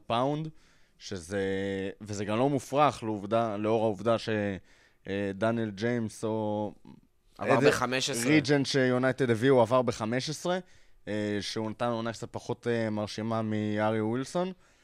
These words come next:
Speaker 1: אבל כמו שאמרנו, אה, אני חושב אישית שהוא לא לגמרי מתאים,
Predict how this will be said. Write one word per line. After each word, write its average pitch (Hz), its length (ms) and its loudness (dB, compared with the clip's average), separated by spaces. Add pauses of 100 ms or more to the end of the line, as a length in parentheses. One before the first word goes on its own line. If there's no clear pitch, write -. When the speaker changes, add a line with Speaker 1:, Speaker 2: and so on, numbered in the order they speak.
(760)
Speaker 1:
אבל 117 280 2
כמו 139 180 -6
שאמרנו, 139 680 0 (220)
אה, 113 260 -4
אני 127 300 0
חושב 131 480 0
אישית 120 360 -4
שהוא 110 260 -6
לא 117 260 0
לגמרי 135 340 0
מתאים, 160 400 -4